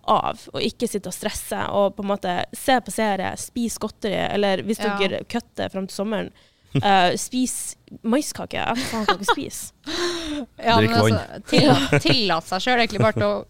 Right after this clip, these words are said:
Speaker 2: koble litt av, fordi
Speaker 1: Mm.
Speaker 2: altså, det gjelder både også dem som på en måte prøver å gjøre sitt aller beste nå og tar si et skippertak.
Speaker 1: Mm.
Speaker 2: Eh,
Speaker 1: Det er mange,
Speaker 2: men også
Speaker 1: mange
Speaker 2: dem som,
Speaker 1: steder.
Speaker 2: de, men også dem som faktisk står på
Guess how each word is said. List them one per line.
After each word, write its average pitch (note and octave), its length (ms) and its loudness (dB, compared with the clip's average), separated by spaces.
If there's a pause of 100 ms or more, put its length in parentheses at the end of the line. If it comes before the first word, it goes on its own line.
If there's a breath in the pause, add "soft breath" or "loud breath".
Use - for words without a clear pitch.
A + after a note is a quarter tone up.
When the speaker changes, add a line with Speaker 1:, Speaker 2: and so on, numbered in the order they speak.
Speaker 2:
koble G#3+ 360 -2
litt G3 280 -6
av, G#3 340 4
fordi A#3 240 2
Speaker 1:
Mm. G#3+ 100 4
Speaker 2:
altså, G#3+ 180 -2 (160)
det A3 140 2
gjelder B3+ 240 -2
både G#3 240 -4
også - 200 -6
dem C4 180 2
som A3+ 180 -6
på - 60 -10
en A3+ 80 -2
måte A3+ 240 -2
prøver G3+ 260 -2
å F#3+ 100 -2
gjøre F3 140 0
sitt F#3 140 -6
aller F3+ 180 -2
beste F3+ 260 -4
nå E3+ 140 -6
og F3 80 -6
tar E3+ 300 -4
si - 180 -10
et E3+ 100 -8
skippertak. G#3+ 640 -2 (100)
Speaker 1:
Mm. A3 300 -4 (260 loud breath)
Speaker 2:
Eh, - 40 -20
Speaker 1:
Det G#3 500 2
er G#3 60 4
mange, G#3+ 100 4
Speaker 2:
men A3 140 4
også A3 200 4
Speaker 1:
mange - 20 2 (100)
Speaker 2:
dem C#4+ 60 2
som, - 160 0
Speaker 1:
steder. A3 160 -2
Speaker 2:
de, A3+ 200 2
men B3 120 6
også B3 200 0
dem D4+ 160 4
som A3+ 160 -2
faktisk G#3 400 -4
står G3+ 320 2
på - 160 -8